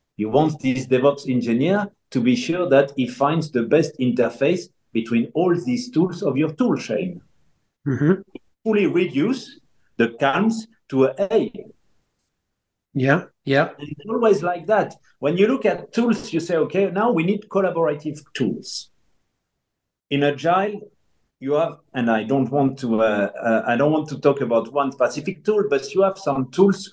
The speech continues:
Speaker 1: okay, uh, helping you, uh, getting some burn charts, burn up, burn down,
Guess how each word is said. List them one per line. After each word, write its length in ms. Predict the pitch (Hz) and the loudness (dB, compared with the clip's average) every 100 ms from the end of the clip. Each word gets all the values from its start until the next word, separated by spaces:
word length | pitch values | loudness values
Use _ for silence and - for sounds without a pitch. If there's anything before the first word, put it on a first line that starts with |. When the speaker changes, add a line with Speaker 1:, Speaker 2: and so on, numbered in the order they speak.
| 147 - | -8 -8
Speaker 1:
okay, 360 | - 160 180 - - _ | 4 4 4 0 -14 _
uh, 180 | 123 123 | 0 2
helping 400 | 135 151 156 156 | 2 0 -2 -2
you, 320 | 139 160 170 180 | 2 2 4 0
uh, 380 | 127 123 120 117 110 | 0 0 0 -2 0
getting 360 | 135 139 165 160 | 0 2 0 0
some 320 | 147 131 123 | 0 0 0
burn 340 | 139 147 127 | 2 2 0
charts, 400 | - 110 - - | -2 -4 -4 -8
burn 300 | - 120 123 117 | 0 2 2 -2
up, 240 | 123 - | -2 -2
burn 280 | 113 101 104 | 0 0 0
down, 480 | 107 104 104 104 | 0 0 -2 -6